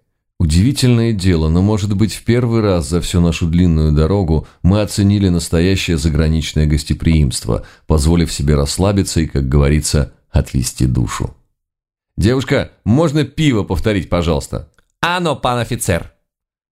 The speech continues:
Потом к нам подсели двое толстых стражников с добродушными красными лицами, словно близнецы бравого солдата Швейка. Выпили, поговорили о службе.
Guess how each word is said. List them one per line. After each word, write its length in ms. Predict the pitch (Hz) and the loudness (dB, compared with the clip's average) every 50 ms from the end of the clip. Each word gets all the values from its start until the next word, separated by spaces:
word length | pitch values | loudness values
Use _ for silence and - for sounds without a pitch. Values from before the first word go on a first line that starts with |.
| _ _ _ _ _ _ _ _ | _ _ _ _ _ _ _ _
Потом 300 | 78 76 76 98 92 87 | -4 -2 0 0 -2 0
к 60 | - | 0
нам 160 | 87 80 76 | -2 -2 0
подсели 400 | 76 80 76 - - 85 76 76 | -2 -2 -4 -2 -2 0 0 0
двое 340 | 73 71 73 76 76 73 71 | 0 2 2 2 2 0 0
толстых 420 | - - 73 71 - - 73 71 | 0 -2 -2 -2 -2 -4 -6 -6
стражников 640 | - - 73 69 85 90 82 95 90 - 92 87 - - - _ _ - | -4 -2 -2 0 0 0 0 -2 -2 -2 -2 -4 -4 -6 -14 _ _ -2
с 100 | 80 76 | 0 0
добродушными 640 | 92 82 90 87 85 90 98 98 - 98 95 90 | 2 2 0 0 0 0 -2 -2 -2 -2 -2 -2
красными 460 | - - 78 73 - - 73 71 71 | 0 -2 -2 -4 -2 -2 0 0 0
лицами, 560 | 67 69 78 71 - - 69 65 64 57 - - _ _ | 2 2 0 0 0 0 0 0 0 0 -4 -6 _ _
словно 460 | - - - 104 123 131 123 123 120 | -6 -2 0 2 2 2 2 2 0
близнецы 640 | 107 92 95 92 80 80 92 87 85 - 110 110 98 | 2 0 0 0 2 2 0 0 0 0 0 0 2
бравого 520 | 73 90 92 107 113 104 98 95 92 92 | 2 2 2 0 0 0 -2 -2 -2 -4
солдата 520 | 87 - - 80 78 73 80 80 76 78 73 | -4 -4 -4 -2 -2 0 -2 -2 -2 -4 -6
Швейка. 520 | - - 69 60 58 - - - - - _ _ _ _ _ _ _ _ _ _ _ | -4 -2 -2 -2 -2 -4 -6 -12 -14 -16 _ _ _ _ _ _ _ _ _ _ _
Выпили, 600 | - 73 76 120 151 147 147 131 127 135 - - _ _ | 0 2 4 4 2 2 -2 -2 -2 -4 -6 -12 _ _
поговорили 440 | 80 71 71 71 71 87 95 170 69 | -4 0 0 2 2 2 2 0 -2
о 60 | - | -2
службе. 540 | - - 60 62 62 58 57 60 - - | -4 -6 -4 -4 -2 -2 -2 -2 -2 -4